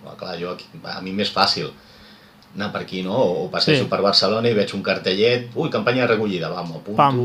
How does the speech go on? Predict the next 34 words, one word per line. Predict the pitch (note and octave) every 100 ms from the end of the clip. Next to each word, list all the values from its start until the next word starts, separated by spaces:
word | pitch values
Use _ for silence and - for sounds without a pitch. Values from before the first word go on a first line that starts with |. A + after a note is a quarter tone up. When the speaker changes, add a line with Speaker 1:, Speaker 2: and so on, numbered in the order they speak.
| A#2+
Speaker 1:
envio | G#2+ G2 G#2
de | G#2
seguida | G#2 G2+ G2
un | G2
mail, | A2 C#3+ D#3 - - - - - - -
però | G2+
clar, | G#2+ G2+
jo |
a | F#2
Múrcia | F#2 - A#2+
no | G2
arribo. | E2+ G2+ E2 C#2+ -
O, | -
Speaker 2:
Clar. | D3+ B2+ A#2+ - E2+ - - -
Speaker 1:
o, | -
o | F#2+
a | -
Castella | - - G2+
i | F#2+
Lleó, | F#2 G#2+ F#2+
no? | A2
Que | G2
a |
Castella | E2 - F2
i | F#2
Lleó | F#2 G2+ G#2+ - -
col·laborem | G2 E2+ F2 E2+
també | E2+ E2 E2
amb, | E2 D2+ C#2
amb | E2+
l'Hospital | E2 - E2 E2
Infantil. | D#2+ - D#2 D#2 G#2+ - -
Speaker 2:
Guai. | C#3 B2+ - -
Speaker 1:
O, | -